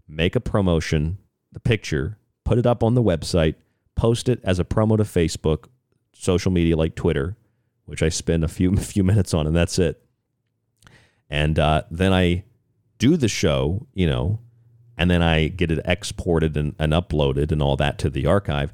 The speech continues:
That takes about, if I do it quick, about three and a half hours. On average, it's about four hours. That is how long the average, and that, I can do all that in four hours. The average person is wasting four to five hours of their day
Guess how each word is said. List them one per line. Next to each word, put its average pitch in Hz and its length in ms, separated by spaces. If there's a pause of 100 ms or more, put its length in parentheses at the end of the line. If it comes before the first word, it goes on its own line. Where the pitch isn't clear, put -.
(340)
That 127 280
takes 117 440
about, 92 720 (200)
if 92 140
I 90 60
do 131 160
it - 80
quick, - 360
about 87 260
three 101 180
and 90 80
a 82 40
half 78 220
hours. 65 480 (320)
On 87 160
average, 95 360
it's 82 140
about 80 240
four 69 280
hours. 58 400 (840)
That 101 240
is 139 120
how 117 180
long 107 300
the 92 160
average, 92 400
and 95 100
that, 123 160
I 113 140
can 131 160
do 110 140
all 131 340
that 127 180
in 117 80
four 113 280
hours. 90 280
The 95 140
average 135 320
person 120 400
is 87 180
wasting 92 460
four 127 320
to 123 80
five 107 340
hours 92 380
of 80 100
their 82 140
day 78 440